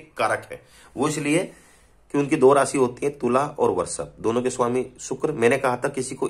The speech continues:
एक भाव भी अगर त्रिकोण का मिल गया तो वो ग्रह बहुत अच्छा होता है कुंडली के अंदर। अब जिंदगी का जो पांचवा भाव होता है वो जिंदगी के अंदर क्या दर्शाता है? आकस्मिक लाभ, तुरंत लाभ, संतान को दर्शाता है,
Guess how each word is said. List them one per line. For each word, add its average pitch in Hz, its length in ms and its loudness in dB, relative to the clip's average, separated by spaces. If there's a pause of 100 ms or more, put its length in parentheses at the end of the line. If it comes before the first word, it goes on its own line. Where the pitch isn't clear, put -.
एक 123 280 0
भाव 107 220 0
भी 127 100 2
अगर 123 200 2
त्रिकोण 117 400 -2
का 113 140 -2
मिल 101 160 -4
गया 90 180 -4 (520)
तो 107 80 -2
वो 131 260 0
ग्रह 117 260 -4
बहुत 110 280 -10
अच्छा 98 200 -12
होता 95 240 -12
है 101 60 -10
कुंडली 98 300 -14
के 98 80 -14
अंदर। 104 220 -10 (520)
अब - 320 2 (300)
जिंदगी 120 400 -8
का 131 140 -2
जो 127 140 -2 (100)
पांचवा 117 320 0
भाव 120 160 0
होता 120 200 0
है 131 40 0
वो 127 60 -4
जिंदगी 117 260 -8
के 120 80 -8
अंदर 120 180 -6
क्या 117 140 -4
दर्शाता 117 320 -6
है? - 80 -8
आकस्मिक 123 500 -4
लाभ, 90 280 -6 (380)
तुरंत 143 240 -4
लाभ, 87 300 -4 (560)
संतान 131 640 2
को 120 100 -6
दर्शाता 87 400 -4
है, 80 100 -6